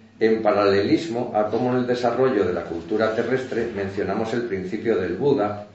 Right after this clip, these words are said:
por ejemplo. He aquí otra de las importantes revelaciones de Blavatsky. El tratamiento que ella da al concepto de Yahvé nos permite captar la magnitud de las revelaciones contenidas en su doctrina secreta.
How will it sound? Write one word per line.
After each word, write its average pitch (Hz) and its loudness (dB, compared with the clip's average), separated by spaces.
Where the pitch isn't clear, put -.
por 87 -8
ejemplo. - -8
He 143 2
aquí 147 2
otra 135 4
de 139 4
las 123 2
importantes 113 0
revelaciones 123 2
de 107 0
Blavatsky. 85 -2
El 110 0
tratamiento 117 2
que 143 4
ella 131 6
da 139 6
al - 2
concepto 107 -2
de 95 0
Yahvé 92 2
nos 113 -6
permite 123 0
captar 127 2
la 107 2
magnitud 104 0
de 139 0
las 139 4
revelaciones 113 -2
contenidas 107 -4
en 110 -4
su 101 -4
doctrina 82 -8
secreta. - -4